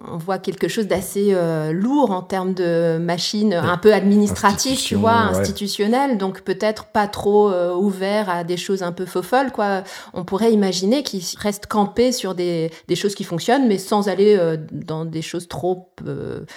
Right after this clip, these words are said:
Speaker 1: originales, quoi.
Speaker 2: Ouais, ouais. Alors, en fait, les gens se mélangent beaucoup entre département,
Speaker 1: Mm.
Speaker 2: région, métropole, euh,
Speaker 1: Mais oui.
Speaker 2: ville, enfin, municipalité, qui fait quoi, on n'en sait rien. Et j'avoue que moi, avant de rentrer, euh, au,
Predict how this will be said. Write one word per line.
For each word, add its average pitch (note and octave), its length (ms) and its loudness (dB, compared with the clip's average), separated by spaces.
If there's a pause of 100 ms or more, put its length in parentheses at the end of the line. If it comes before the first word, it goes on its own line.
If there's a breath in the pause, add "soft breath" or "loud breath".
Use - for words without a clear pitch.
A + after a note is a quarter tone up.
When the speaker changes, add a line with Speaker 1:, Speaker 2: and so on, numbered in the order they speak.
(180 loud breath)
Speaker 1:
originales, G#3+ 560 2
quoi. D#3 180 -2
Speaker 2:
Ouais, B2 180 4
ouais. C3 200 2
Alors, A2 240 0
en A2 40 2
fait, - 220 -4
les A#2 140 2
gens C3 180 -2
se - 160 -8
mélangent A2 340 0
beaucoup A2 320 -2
entre B2 200 -2
département, G2+ 880 -4
Speaker 1:
Mm. G#2 60 0
Speaker 2:
région, G#2 420 0
métropole, G#2 880 0 (340 loud breath)
euh, F#2+ 220 -2
Speaker 1:
Mais G2 140 2
oui. A2 100 2
Speaker 2:
ville, B2 240 0
enfin, G#2 220 -2
municipalité, A#2 920 0
qui B2+ 200 -12
fait A#2+ 200 -2
quoi, B2 220 4
on A2+ 140 -2
n'en G2+ 140 -2
sait - 160 -10
rien. A#2+ 340 -4 (400 loud breath)
Et G#2+ 100 0
j'avoue G#2+ 260 0
que B2+ 120 -2
moi, A#2 140 4
avant G#2 200 0
de G2+ 80 -2
rentrer, G#2 460 -2
euh, G2 240 2
au, G2 440 0